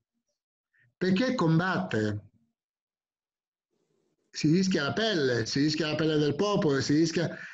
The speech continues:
La domanda è, si deve combattere o non si deve combattere?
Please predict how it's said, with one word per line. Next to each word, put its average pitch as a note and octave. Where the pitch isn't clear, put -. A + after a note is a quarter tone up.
La F3
domanda G#3
è, C3
si -
deve D#3+
combattere F#3+
o G#3
non C#3
si C3
deve B2
combattere? A2+